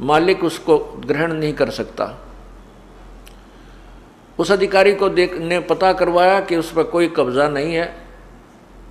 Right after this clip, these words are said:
और आसानी से उसको छुड़वाया जा सकता है। अब उस अधिकारी के मन में लालच आ गया कि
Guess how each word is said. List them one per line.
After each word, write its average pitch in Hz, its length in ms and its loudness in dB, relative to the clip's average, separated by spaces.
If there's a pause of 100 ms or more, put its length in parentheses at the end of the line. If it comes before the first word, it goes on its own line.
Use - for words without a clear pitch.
(140)
और 131 140 2
आसानी 170 460 0
से 147 140 -2
उसको 127 220 -2
छुड़वाया 113 420 0
जा 95 180 -4
सकता - 320 -10
है। 123 160 -10 (3000)
अब 175 160 4
उस 220 160 4
अधिकारी 196 420 2
के 196 120 2
मन 190 160 0
में 185 180 0
लालच 180 420 2
आ 156 100 4
गया 156 200 0 (3250)
कि 165 500 0